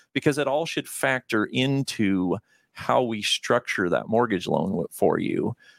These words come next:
So by choosing the right originator, understanding the questions that that originator is gonna ask in, and then in working with them to make sure that they set you up. Um, and then again, as I also mentioned,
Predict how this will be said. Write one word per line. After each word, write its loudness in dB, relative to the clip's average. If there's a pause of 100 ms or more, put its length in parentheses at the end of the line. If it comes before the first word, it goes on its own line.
(120)
So -2
by 0
choosing 0
the 0
right 2
originator, 0 (720)
understanding 2
the 0
questions 0
that 2
that 4
originator 2
is -2
gonna 0
ask 0
in, 2
and 2
then 2
in 0
working 2
with 0
them 0
to -2
make 0
sure 2
that -4
they 2
set 0
you 0
up. 2 (220)
Um, -2 (420)
and 2
then 2
again, 0
as 0
I 4
also 0
mentioned, 2